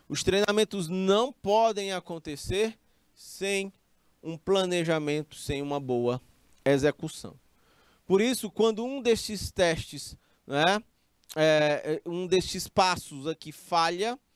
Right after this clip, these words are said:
a consequência pode ser drástica para a empresa ou mesmo para a pessoa em treinamento. Por isso, eu destaco aqui em amarelo.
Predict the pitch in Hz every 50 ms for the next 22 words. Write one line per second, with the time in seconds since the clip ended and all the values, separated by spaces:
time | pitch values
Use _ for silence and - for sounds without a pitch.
0 | _ _ _ _ _ - _ - 147 - - 190 202 - - 214 196 - _ -
1 | 180 180 185 180 - 208 190 - 185 175 180 180 170 - - 190 196 196 185 143
2 | 135 165 170 165 - - - - - 160 - - 147 127 117 - _ _ _ _
3 | _ _ _ - 175 175 175 170 165 160 147 - _ 160 156 165 175 175 156 180
4 | 180 175 160 156 156 160 160 - - 165 160 156 - 165 156 - - - 160 160
5 | 160 160 156 - - - 143 147 147 - - 147 151 151 156 165 170 165 147 113
6 | 87 71 _ _ _ _ _ _ _ _ _ _ _ _ _ - 175 190 190 208
7 | 233 262 240 - - 254 269 269 - - - 196 208 196 170 160 196 185 - -
8 | - - - 190 185 185 - - 196 185 - - 185 185 180 180 180 175 175 180
9 | 175 160 147 135 127 120 117